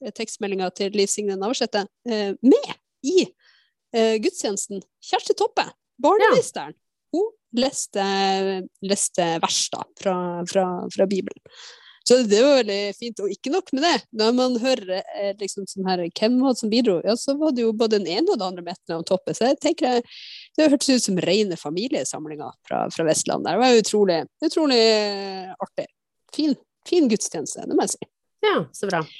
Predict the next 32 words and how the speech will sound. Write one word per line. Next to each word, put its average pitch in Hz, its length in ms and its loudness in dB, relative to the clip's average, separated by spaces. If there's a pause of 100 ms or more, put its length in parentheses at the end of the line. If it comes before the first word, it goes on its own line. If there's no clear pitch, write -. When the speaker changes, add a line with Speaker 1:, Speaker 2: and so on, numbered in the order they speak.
(640)
Speaker 1:
Ja. - 80 2 (680)
Speaker 2:
Ja, 320 140 6
nei, 302 200 8
ellers 277 220 6
så 247 120 6
er 208 40 6
det 220 100 6
jo 247 80 6
en 214 100 6
annen, 165 180 4
eh, 170 340 4
påskekrim, 165 520 0
holdt 160 140 -4
jeg 160 100 -4
på - 40 -14
å - 60 -6
si, 214 80 -2
som 196 240 -4
jo 185 160 0
varer, 156 420 -2
eh, 156 880 -2 (760)
til 160 260 -4
og 151 60 -4
med 143 680 -6
s-, - 320 -12
kommende 143 280 -2
søndag, 156 460 0 (160)
eh, 170 640 -2
nemlig, 143 720 -4
eh, 143 540 -4
det 151 140 -6
franske 151 680 -2